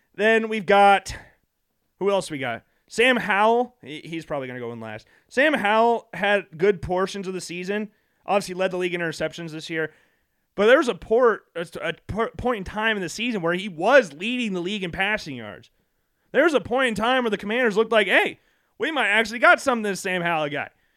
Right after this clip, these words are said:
And I liked Sam Howell at North Carolina. But, man, he just, <laughs> he fell off a cliff. He got benched, like, three times for Jacoby Brissett,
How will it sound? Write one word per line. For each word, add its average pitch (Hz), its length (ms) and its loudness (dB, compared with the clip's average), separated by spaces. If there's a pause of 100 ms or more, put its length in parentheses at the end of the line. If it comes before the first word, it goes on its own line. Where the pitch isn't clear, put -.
And 220 120 -2
I 302 100 6
liked 294 220 0
Sam 226 220 0
Howell 196 200 2
at 170 80 -4
North 160 200 -6
Carolina. 120 500 -6 (260)
But, 214 380 2
man, 160 360 -2 (680)
he 233 340 -2
just, 180 480 0 (540)
<laughs> 254 500 -4
he 240 280 -4
fell 190 220 2
off 196 260 4
a 190 60 -4
cliff. 165 320 -6
He 226 120 -6
got 240 280 2
benched, 214 300 0
like, 170 180 -4
three 190 240 -6
times 190 280 -2
for 175 80 -10
Jacoby 175 320 -4
Brissett, 165 340 -2